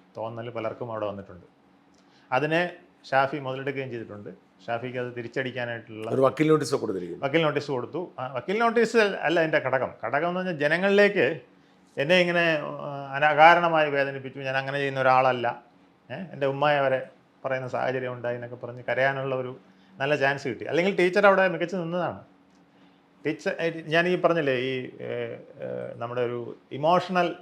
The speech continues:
Speaker 1: എഫക്റ്റ്
Speaker 2: ഉം.
Speaker 1: കൊടുക്കാനായിട്ട് ടീച്ചർക്ക് ആദ്യം കഴിഞ്ഞിട്ടുണ്ട്. ഒരു നല്ല, ആ, അമ്മ, ആ, ചേച്ചി എന്നൊക്കെ രീതിയിൽ വന്ന് ആ, അത് രീതിയിൽ അപ്രോച്ച് ചെയ്യാൻ കഴിവുള്ള ഒരു ആളാണ് ടീച്ചർ. ടീച്ചർ ആൾക്കാരെ സമീപിക്കുന്നതിനൊരു പ്രത്യേകതയുണ്ട്.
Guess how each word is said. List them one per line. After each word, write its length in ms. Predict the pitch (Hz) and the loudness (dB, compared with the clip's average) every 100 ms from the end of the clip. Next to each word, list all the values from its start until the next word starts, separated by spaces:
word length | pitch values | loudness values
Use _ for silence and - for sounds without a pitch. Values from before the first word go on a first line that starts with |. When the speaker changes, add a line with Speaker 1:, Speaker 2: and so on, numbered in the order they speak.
| 135 | -6
Speaker 1:
എഫക്റ്റ് 240 | 123 117 | -6 -4
Speaker 2:
ഉം. 60 | 147 | -4
Speaker 1:
കൊടുക്കാനായിട്ട് 540 | 131 139 135 127 110 120 | -2 -2 -2 -4 -4 -6
ടീച്ചർക്ക് 300 | 123 131 123 120 | -4 -6 -2 -2
ആദ്യം 180 | 120 | -4
കഴിഞ്ഞിട്ടുണ്ട്. 420 | 110 104 104 98 95 | -8 -10 -12 -16 -18
ഒരു 120 | 101 - | -20 -10
നല്ല, 200 | 117 107 117 - _ 113 | -6 -6 -6 -16 _ -16
ആ, 60 | 107 107 | -16 -14
അമ്മ, 200 | 120 113 107 - _ _ _ | -12 -8 -10 -10 _ _ _
ആ, 60 | 117 110 - | -16 -16 -10
ചേച്ചി 280 | 113 110 113 - | -10 -10 -16 -16
എന്നൊക്കെ 240 | - 113 113 113 | -14 -10 -8 -6
രീതിയിൽ 260 | 110 113 120 _ _ _ - | -8 -10 -12 _ _ _ -10
വന്ന് 160 | 127 139 | -8 2
ആ, 20 | 156 170 | 4 4
അത് 100 | 180 175 | 4 4
രീതിയിൽ 220 | 175 175 | 4 4
അപ്രോച്ച് 280 | 151 175 170 | 4 2 0
ചെയ്യാൻ 160 | 170 156 | -2 2
കഴിവുള്ള 320 | 151 156 151 143 | 0 0 -2 -2
ഒരു 80 | 139 127 | -2 -2
ആളാണ് 300 | 127 120 120 - _ | -2 -4 -10 -18 _
ടീച്ചർ. 200 | 104 92 - _ _ _ _ _ _ _ _ _ - | -12 -12 -16 _ _ _ _ _ _ _ _ _ -8
ടീച്ചർ 200 | 143 147 | 0 4
ആൾക്കാരെ 380 | 139 143 156 151 | 4 4 4 4
സമീപിക്കുന്നതിനൊരു 760 | 139 143 160 156 156 151 139 | 2 0 -2 -2 -4 -4 -4
പ്രത്യേകതയുണ്ട്. 580 | 123 107 117 110 90 82 | -6 -4 -4 -4 -8 -14